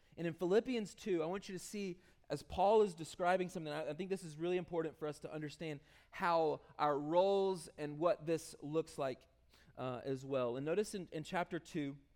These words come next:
starting in chapter two, Philippians chapter two, starting in verse five, this description of Jesus.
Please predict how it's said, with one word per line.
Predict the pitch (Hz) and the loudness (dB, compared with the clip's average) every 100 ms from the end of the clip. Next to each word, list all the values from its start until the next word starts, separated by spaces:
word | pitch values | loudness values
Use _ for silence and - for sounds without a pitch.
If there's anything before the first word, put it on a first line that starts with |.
| _ _ _ _ _ _ | _ _ _ _ _ _
starting | - 160 170 | -4 -2 0
in | 170 | -2
chapter | 160 160 | -4 -6
two, | - 156 147 - _ | -6 -6 -6 -16 _
Philippians | - 156 170 185 - | -6 -4 -4 -6 -4
chapter | 165 151 151 | -4 -4 -8
two, | - 147 135 | -6 -6 -4
starting | - 160 | -4 -2
in | 156 | -2
verse | 139 135 - - | -4 -6 -8 -4
five, | 131 131 117 - _ _ _ - | -2 -2 -4 -10 _ _ _ -12
this | 151 | -8
description | 165 - 196 202 | -6 0 0 0
of | 165 | -6
Jesus. | 135 156 135 113 - - | -4 -4 -2 -6 -14 -20